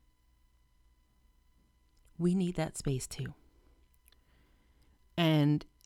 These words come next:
as we go on that journey, and as you learn to place your urgency where it is appropriate and not on our backs, it is important to remember that we are also not required to power through.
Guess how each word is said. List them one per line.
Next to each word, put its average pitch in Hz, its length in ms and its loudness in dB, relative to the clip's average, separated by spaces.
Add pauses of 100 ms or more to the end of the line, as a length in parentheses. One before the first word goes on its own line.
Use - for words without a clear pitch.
(240)
as 180 320 4
we 180 220 0
go 165 320 2
on 160 240 -2
that 156 240 -2
journey, 160 480 -2 (1600)
and 170 120 0
as 156 320 -4
you 165 120 2
learn 165 500 -2 (680)
to 147 560 -4
place - 400 12
your 156 160 0
urgency 156 500 0
where 143 240 -2
it 139 100 -2
is 135 140 -4
appropriate 175 600 -2
and 131 120 -2
not 139 280 -2
on 143 160 -6
our 139 160 -2
backs, - 580 -6 (1800)
it 170 120 4
is 170 160 2
important 160 440 2
to 156 120 -2
remember 143 420 4
that 151 140 -4
we 151 160 4
are 151 100 2
also 147 340 0
not 139 360 -2
required 131 600 0
to - 80 4
power - 420 2
through. - 440 0